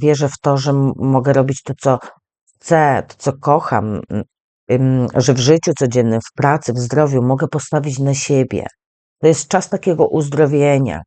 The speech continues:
kochani. Podczas zaćmienia nie wiemy wszystkiego, nie widzimy wszystkiego. To dopiero nam się odsłoni w ciągu pół roku. Y, myślę, że w przypadku nowiu-,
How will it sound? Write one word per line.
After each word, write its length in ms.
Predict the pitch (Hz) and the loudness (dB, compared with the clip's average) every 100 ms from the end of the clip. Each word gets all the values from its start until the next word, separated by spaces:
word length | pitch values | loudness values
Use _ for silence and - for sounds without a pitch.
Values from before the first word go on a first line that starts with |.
| - | -12
kochani. 360 | - 143 123 - - _ | -2 0 0 -4 -16 _
Podczas 340 | - 202 240 196 | -2 0 0 0
zaćmienia 500 | 185 175 208 226 214 | -2 0 4 4 6
nie 180 | 190 | 4
wiemy 320 | 170 202 226 226 | 2 2 4 2
wszystkiego, 560 | - 175 - 226 143 | -2 -6 0 0 0
nie 140 | 135 147 | -2 -4
widzimy 420 | 156 147 208 233 | -6 -2 0 0
wszystkiego. 760 | - - - - 214 151 87 - _ _ _ _ _ _ _ _ | -4 -12 -4 0 2 0 -6 -8 _ _ _ _ _ _ _ _
To 120 | 175 | 2
dopiero 340 | 196 233 220 226 | 2 2 2 4
nam 160 | 214 | 2
się 160 | 202 - | 0 -2
odsłoni 680 | 160 - - 175 202 233 190 | -4 -8 0 2 4 4 2
w 60 | |
ciągu 280 | - 156 156 | -2 -4 -4
pół 260 | 139 139 147 | -4 -4 0
roku. 480 | 156 151 - 50 - - _ _ _ - | -2 -2 -8 -10 -12 -20 _ _ _ 0
Y, 120 | 127 | 2
myślę, 320 | 135 156 196 | 2 2 2
że 120 | 170 | 0
w 60 | 170 | -2
przypadku 760 | - 160 180 175 - 170 165 | -4 -2 -2 -2 -2 0 2
nowiu-, 420 | 151 160 165 160 | 2 2 2 2